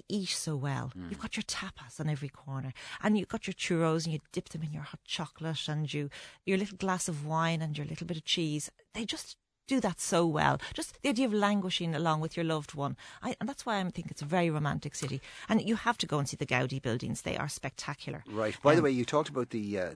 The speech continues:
Speaker 2: the, uh, visitor card in, uh, Porto. The
Speaker 1: Yeah.
Speaker 2: Barcelona visitor card, uh, free, features free admission to the city's
Speaker 1: There is.
Speaker 2: museums, free travel on public transport.
Speaker 1: It does.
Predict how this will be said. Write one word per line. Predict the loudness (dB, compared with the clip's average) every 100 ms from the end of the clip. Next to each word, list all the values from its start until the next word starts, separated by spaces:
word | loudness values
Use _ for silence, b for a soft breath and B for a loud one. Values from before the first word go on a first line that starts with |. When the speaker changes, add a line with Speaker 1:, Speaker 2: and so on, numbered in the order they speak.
| -8
Speaker 2:
the, | -6 -6 -6
uh, | -6
visitor | -6 -8 -10
card | -10 -6 -6
in, | -8 -10 -10 -8 -8
uh, | -8 -10 -10
Porto. | -6 -4 -4 -6
The | -6 -8
Speaker 1:
Yeah. | -2
Speaker 2:
Barcelona | -2 0 0 0
visitor | -2 -8 -10
card, | -8 -6 -6 -10 -10
uh, | -10
free, | -8 -10 -8
features | -8 -8 -8 -8
free | -4 -4
admission | -4 -6 -6
to | -10
the | -12
city's | -10 -8
Speaker 1:
There | -6
is. | -6
Speaker 2:
museums, | -4 -4 -4 -4
free | -4 -4
travel | -2 -4 -4
on | -8
public | -10 -12
transport. | -12 -10 -4 2
Speaker 1:
It |
does. | 4 4 0 -10